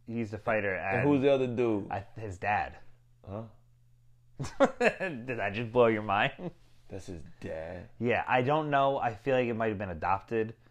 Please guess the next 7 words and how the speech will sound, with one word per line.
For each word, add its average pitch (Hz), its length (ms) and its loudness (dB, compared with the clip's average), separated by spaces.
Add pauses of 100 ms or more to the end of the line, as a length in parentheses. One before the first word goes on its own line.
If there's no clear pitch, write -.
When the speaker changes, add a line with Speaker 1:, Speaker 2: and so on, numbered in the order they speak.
(460)
Speaker 1:
or 95 720 4 (720)
he, 98 480 -6
like, 90 560 -4
got 95 300 0
with 92 220 -6 (160)
his 92 300 -8 (140)
mom 85 540 0